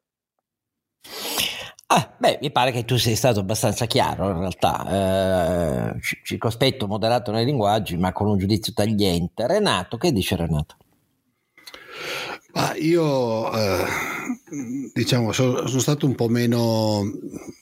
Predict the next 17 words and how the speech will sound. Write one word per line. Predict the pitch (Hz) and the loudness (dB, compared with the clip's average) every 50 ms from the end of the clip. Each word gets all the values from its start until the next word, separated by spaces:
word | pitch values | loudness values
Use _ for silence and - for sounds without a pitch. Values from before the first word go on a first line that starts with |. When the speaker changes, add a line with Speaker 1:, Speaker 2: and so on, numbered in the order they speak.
| - 156 - - 127 92 90 - _ - - - | -14 -14 -10 -6 -2 -2 -2 -4 _ -16 -10 -8
Speaker 2:
bravo | 107 107 107 107 113 113 117 107 117 117 | -6 -4 -2 -2 0 0 0 0 0 0
di | 101 107 | 0 0
voi, | 101 98 101 104 110 110 113 113 110 | 0 2 2 2 2 2 2 2 2
ho | 104 98 | 2 2
letto | 95 95 90 - - - | 2 0 0 -2 0 -2
alcuni | 92 87 - - 92 95 92 | -2 -2 0 0 2 2 2
punti, | 87 - - 90 87 90 92 85 - - | 2 0 0 2 2 2 2 2 0 -2
quelli | 85 - 85 85 80 78 | -2 0 2 2 2 0
che | 78 - | 0 0
erano | 82 80 80 82 82 80 78 | 0 0 2 2 2 2 0
per | - - 82 | 0 -2 0
me | 82 87 87 85 85 85 76 | 2 2 2 2 2 0 0
più | - - 85 | 0 0 0
interessanti, | 78 - - 85 85 - - - - 87 85 90 90 87 87 - - | 0 2 0 0 0 0 0 0 0 0 0 2 2 0 0 0 -2
quindi | - 80 80 82 82 | 0 0 0 0 2
lavoro, | 80 80 80 82 85 85 85 85 80 82 78 | 2 0 0 2 2 2 2 2 2 2 0
fisco, | - - - 87 85 - - - 90 82 | -2 -2 -2 0 0 0 0 0 -4 -4